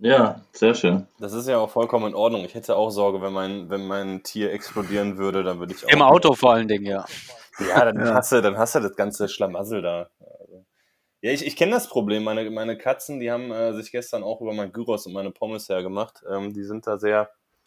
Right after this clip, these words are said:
Speaker 2: ja.
Speaker 3: Ja,
Speaker 2: Sehr
Speaker 3: wir in Hessen, wir in Hessen
Speaker 2: geil
Speaker 3: kennen das
Speaker 2: drauf.
Speaker 3: auch mit, mit Apfelwein und Handkäse mit Musik, da explodieren wir regelmäßig oder eher implodieren,
Speaker 2: <laughs>
Speaker 3: also ist alles bekannt, kein Problem.
Speaker 1: Ja, sehr gut.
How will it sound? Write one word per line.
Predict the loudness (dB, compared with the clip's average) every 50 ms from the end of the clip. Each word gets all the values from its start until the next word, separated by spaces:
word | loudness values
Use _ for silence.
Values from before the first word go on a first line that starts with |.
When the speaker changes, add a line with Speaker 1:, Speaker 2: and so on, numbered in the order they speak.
| _ _ _ _ _ _ _ _ _ _ _ _ _ -16
Speaker 2:
ja. | -14 -14 -14 -16 _ _ _ _ _ _ _ _ _ _ _ _ _ -6 -2
Speaker 3:
Ja, | 2 2 4 4
Speaker 2:
Sehr | 4 4
Speaker 3:
wir | 4 4
in | 6
Hessen, | 6 4 4 4 2 -2 0 4
wir | 6 6 6
in | 8
Hessen | 6 4 4 4 2
Speaker 2:
geil | 4 4
Speaker 3:
kennen | 4 4 2
das | 0 0
Speaker 2:
drauf. | 4 6 6 6 6
Speaker 3:
auch | 2
mit, | 0 0 0 0 0
mit | -2 -2 0 0
Apfelwein | 0 0 0 -2 -4 2 6 6 6 6 6 4 0
und | -4 -4 -4 0
Handkäse | 0 0 0 0 -2 -2 -2 -2 -4
mit | -8 -6 -2
Musik, | -4 -2 0 -2 -2 0 0
da | -2
explodieren | -2 -2 -6 -10 -6 -6 -6 -2 -2 -2 0 2
wir | 2 2 4
regelmäßig | 4 4 2 2 2 0 -2 -2 -2 -2 -6 -6 -6 -16 _ -20 _ _ _ -6
oder | 2 2 2 4
eher | 6 6 6 6
implodieren, | 4 -2 -6 -2 -2 -2 -2 0 0 0 0 2 0
Speaker 2:
<laughs> | 0
Speaker 3:
also | 2 2 2 2 0 -4 -4 -6 -16 -16 -16 -12 -2 2
ist | 2 2 2 4
alles | 6 6 6 6 4 2
bekannt, | -2 -4 0 2 0 0 0 -2 -12 -16 _ -2
kein | 2 2 2 2
Problem. | 0 2 6 6 8 8
Speaker 1:
Ja, | 8
sehr | 8 6 6 6 6
gut. | 4 0 0